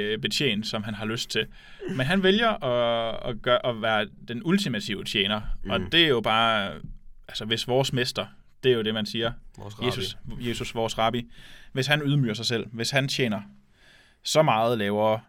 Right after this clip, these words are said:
Speaker 2: Mm.
Speaker 1: altså, lavere stående folk end ham selv, så er det også noget, vi skal øve os i som kristne.
Speaker 2: Det er det. Han beder os ikke om at gøre ting, han ikke selv gør.
Speaker 1: Nej.
Speaker 2: Det er god ledelsesstruktur lige der. Øhm,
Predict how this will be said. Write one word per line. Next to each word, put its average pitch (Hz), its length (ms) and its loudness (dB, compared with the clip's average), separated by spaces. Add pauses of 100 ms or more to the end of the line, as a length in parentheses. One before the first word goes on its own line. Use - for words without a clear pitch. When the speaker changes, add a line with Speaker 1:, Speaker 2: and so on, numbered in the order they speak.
(240)
Speaker 2:
Mm. 95 220 -8
Speaker 1:
altså, 117 200 0
lavere 110 280 4
stående 107 360 -2 (460)
folk 110 340 0
end 104 80 -6
ham 107 120 -2
selv, 117 240 -2 (560)
så - 120 -2
er 127 100 6
det 107 120 0
også - 500 -2
noget, 107 300 -2
vi 113 80 -4
skal 98 340 -4
øve 120 220 0
os 110 120 -6
i 98 260 -10
som 101 180 -8
kristne. 104 400 -4 (220)
Speaker 2:
Det 95 60 -8
er 90 100 -10
det. 92 80 -8 (220)
Han 101 160 -6
beder 127 160 2
os 101 120 -6
ikke 101 140 -6
om 92 80 -8
at 92 80 -14
gøre 95 200 -6
ting, 98 220 -8
han 92 80 -12
ikke 92 140 -10
selv 98 140 -6
gør. - 180 -14 (440)
Speaker 1:
Nej. 101 160 -4
Speaker 2:
Det 131 120 -10
er - 220 -14 (280)
god 98 220 -4
ledelsesstruktur 101 640 -8
lige - 140 -12
der. - 160 -12 (1000)
Øhm, 95 600 -2